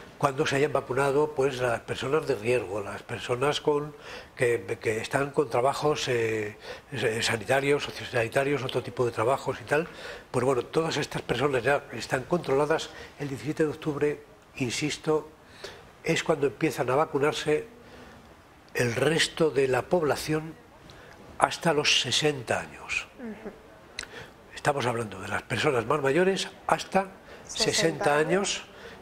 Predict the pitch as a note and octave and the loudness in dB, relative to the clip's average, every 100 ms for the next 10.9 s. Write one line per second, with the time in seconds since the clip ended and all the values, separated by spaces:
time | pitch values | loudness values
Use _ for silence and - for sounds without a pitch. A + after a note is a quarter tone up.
0 | - - C#3+ F#3 - - G#2+ A#2 - A2+ | -10 0 4 4 0 -10 -4 -4 -4 -6
1 | A2 - A2 A2+ G2+ F#2+ F#2+ F#2+ F#2+ G2+ | -6 -2 -2 -2 -6 -6 -2 -2 -2 -4
2 | G#2+ A2 G#2+ C3 D#3 E3 F3+ A#2+ G2 A#2 | -2 -2 2 2 2 0 0 0 -4 -6
3 | - - - B2 C3+ D3+ E3 E3 F3 F3+ | -8 -12 -10 -2 0 2 2 2 2 0
4 | - - - - B2+ C#3 A2 G2 G2+ G2 | -6 -14 -14 0 0 2 0 -2 -4 -4
5 | - G#2+ F#2+ G#2 A2 G#2+ F#2+ E2+ D#2 - | -2 -4 -2 -4 -2 -4 -4 -6 -10 -12
6 | - - - - - - - - - A#2 | -16 -18 -16 -14 -14 -18 -20 -20 -14 -4
7 | A2+ - A2+ D3+ C#3+ B2 - - - - | -4 -2 -2 0 0 0 -4 -8 -20 -6
8 | A#2+ G#2+ C3+ F#3 G3 - - - - - | -6 0 2 2 2 -2 -14 -10 -10 -4
9 | A2 G2+ A#2+ C#3 D3 D#3 F#3+ F#3 - - | -4 -2 -2 0 0 2 2 0 -8 -16
10 | - - D3 - D3 C#3 F#3+ G3 | -16 -2 -2 2 0 2 0 0